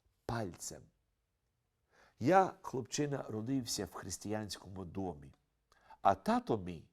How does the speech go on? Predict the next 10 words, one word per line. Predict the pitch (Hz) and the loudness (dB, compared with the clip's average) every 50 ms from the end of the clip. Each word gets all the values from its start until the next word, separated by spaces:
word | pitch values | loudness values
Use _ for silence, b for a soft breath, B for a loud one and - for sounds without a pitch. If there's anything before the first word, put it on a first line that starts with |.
| _ _ | _ _
Андрій | - - 85 85 85 127 156 151 123 101 - | -10 -10 -8 -4 -2 0 2 2 0 -2 -6
Єфремович | 87 85 - - 170 180 147 110 98 90 85 - - | -10 -12 -8 -6 -6 -4 -4 -4 -6 -6 -6 -8 -10
Давидюк, | - 90 85 80 78 78 78 82 - - - _ _ _ _ _ _ | -10 -10 -10 -10 -12 -12 -12 -14 -14 -16 -20 _ _ _ _ _ _
зараз | - - 98 98 107 120 117 | -6 -2 -2 0 0 -2 -6
покійний, | - - 143 - - - 101 98 92 92 101 - _ _ _ b b b b b | -6 -8 -8 -8 -6 -8 -8 -8 -8 -10 -14 -18 _ _ _ b b b b b
помер | b - 110 113 123 120 113 | b 0 2 4 4 4 4
в | 107 - | 2 -2
дев'яносто | - 101 107 104 104 101 - - | -2 -2 -2 -2 -2 -6 -6 -8
шостому | 90 - - 95 85 - - - 85 85 85 | -6 -6 -6 -6 -6 -8 -10 -10 -10 -10 -8
році. | 85 85 82 80 - - - - | -8 -8 -8 -8 -10 -12 -12 -14